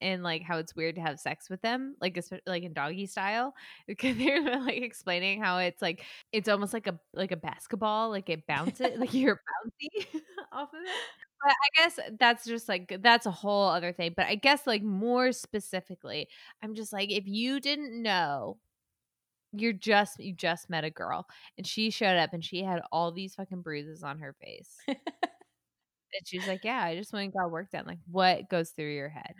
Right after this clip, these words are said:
Speaker 2: I mean, I think that is a little alarming, like, looking at, eh, looking at it, uh, immediately after. Like, the bruising can be <laughs> a little bit scary looking,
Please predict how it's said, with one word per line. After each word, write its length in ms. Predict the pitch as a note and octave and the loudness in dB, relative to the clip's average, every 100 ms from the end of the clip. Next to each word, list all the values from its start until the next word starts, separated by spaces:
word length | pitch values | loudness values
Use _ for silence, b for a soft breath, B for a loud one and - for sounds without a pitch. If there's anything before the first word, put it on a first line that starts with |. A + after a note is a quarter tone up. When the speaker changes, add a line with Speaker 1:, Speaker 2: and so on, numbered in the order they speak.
| _ | _
Speaker 2:
I 100 | A#3+ | 6
mean, 140 | C4+ D4 | 8 6
I 100 | D#4 | 4
think 340 | D#4 C#4+ - | 4 2 4
that 140 | G4 F#4+ | 4 6
is 220 | C4+ G#3 | 4 4
a 80 | G#3+ | 2
little 340 | G3 F#3+ F#3 | 2 2 2
alarming, 480 | D#3+ E3 D#3+ D3+ E3+ | 4 4 4 -2 -4
like, 180 | F3 - | -6 -4
looking 400 | F3+ F3 F3+ F3+ | -4 -2 -2 4
at, 300 | E3 E3 - - _ _ _ - | 4 4 0 -6 _ _ _ -4
eh, 160 | C#3 D#2+ | -4 -2
looking 420 | G3 G3+ G3+ F#3 | -2 0 0 4
at 140 | F3+ F3+ | 4 6
it, 200 | D3+ - _ _ _ - _ _ - - | 2 0 _ _ _ -20 _ _ -16 -4
uh, 440 | F#2 D3+ A2+ A#2 E2 F3 | 0 2 2 0 0 -2
immediately 540 | F#3+ F3 E3+ A2 C#3+ | -2 -2 -2 0 0
after. 280 | E2+ - D#3+ | 0 -2 -4
Like, 160 | D#3+ | -4
the 80 | - | -6
bruising 420 | F3 E3+ E3 A3 | -6 -4 -4 -6
can 200 | A3+ F3+ | 0 0
be 100 | F3 | 2
<laughs> 20 | G#3+ | 2
a 100 | A3 | 2
little 200 | F3 F3+ | 2 -2
bit 160 | - | -6
scary 320 | - D#3 D#3+ | -6 -2 -2
looking, 300 | D3+ E3 F3+ | 0 -2 -4